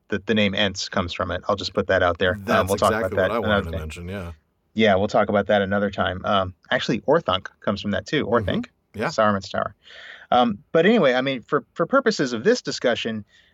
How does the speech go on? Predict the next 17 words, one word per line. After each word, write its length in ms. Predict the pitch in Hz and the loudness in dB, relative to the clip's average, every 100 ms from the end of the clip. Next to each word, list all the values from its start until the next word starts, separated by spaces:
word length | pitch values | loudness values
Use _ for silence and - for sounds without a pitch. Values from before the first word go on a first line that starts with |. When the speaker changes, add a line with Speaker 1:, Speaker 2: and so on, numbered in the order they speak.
| _ - | _ -2
Speaker 1:
I 100 | 165 | 2
think 200 | 254 240 | 2 0
that's 160 | 202 | 0
a 40 | 165 | 0
little 240 | 156 175 | 2 2
bit 160 | 151 139 | 2 0
like 180 | 135 143 | 0 0
what 120 | 127 | 0
we 120 | 123 | -2
have 240 | 120 107 101 | -2 -2 2
here. 200 | 190 110 | 2 2
We 140 | 110 | 2
have 140 | 131 | 0
this 200 | 123 113 | -2 -2
less 220 | - - 127 | -2 -2 -2
advanced 340 | 113 110 104 | 0 0 0
civilization 840 | 113 104 98 104 117 - 90 87 | -2 0 0 0 0 -2 -6 -8